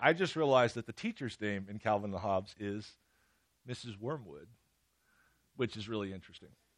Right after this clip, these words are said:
Yeah, so, so, uh, Thomas Hobbes, while he was in self-imposed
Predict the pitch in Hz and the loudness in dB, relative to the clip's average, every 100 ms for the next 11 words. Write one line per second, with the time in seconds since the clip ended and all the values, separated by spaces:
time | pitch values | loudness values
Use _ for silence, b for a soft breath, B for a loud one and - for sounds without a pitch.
0 | _ _ _ - 123 - _ _ - 151 | _ _ _ -12 -6 -6 _ _ 4 6
1 | 123 _ _ _ b b b b - 135 | 4 _ _ _ b b b b 4 4
2 | 135 147 147 - _ _ - 196 208 240 | 6 6 6 4 _ _ -2 8 8 8
3 | - 165 135 123 131 - - _ _ _ | 6 12 12 12 10 4 -14 _ _ _
4 | _ _ _ _ 147 147 147 165 165 156 | _ _ _ _ 8 8 8 4 6 6
5 | - - 147 143 - - 180 214 220 202 | 4 -2 -2 0 0 10 10 10 6 4
6 | 190 170 | 6 6